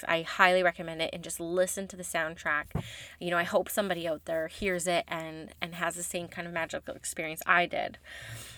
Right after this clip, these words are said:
Um, so there's that. I was just listening to the soundtrack while I was having sushi for lunch. I wrapped up a couple readings today,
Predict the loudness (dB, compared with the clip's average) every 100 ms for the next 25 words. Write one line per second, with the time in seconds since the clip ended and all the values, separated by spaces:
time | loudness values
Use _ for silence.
0 | -10 2 4 6 4 0 -6 -8 -10 -12
1 | -20 -20 -20 -12 0 4 8 8 8 10
2 | 10 8 2 -2 -2 -2 -6 -6 -4 -2
3 | -4 -4 -2 0 0 -2 -8 -6 -6 -6
4 | -6 -8 -8 -8 -8 -6 2 4 4 0
5 | -6 -4 -2 0 0 -2 -4 -4 -4 0
6 | 0 0 -2